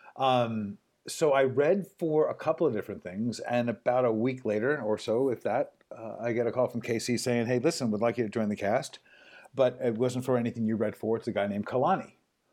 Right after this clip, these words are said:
And I said, "Okay." And, uh, he's from Hawaii, and he flies airplanes. And I said,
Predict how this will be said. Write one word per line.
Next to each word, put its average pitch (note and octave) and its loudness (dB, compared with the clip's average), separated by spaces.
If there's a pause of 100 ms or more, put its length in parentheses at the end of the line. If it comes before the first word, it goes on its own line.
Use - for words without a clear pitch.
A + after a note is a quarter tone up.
(300)
And - -4
I B2 0
said, B2 0
"Okay." D#3+ 2 (320)
And, B2 4
uh, A#2 6
he's A2+ -2
from C#3 0
Hawaii, B2 2
and A#2+ -2
he A#2+ 0
flies B2+ 2
airplanes. E3 -2
And A2 -4
I G#2 -4
said, G2+ -4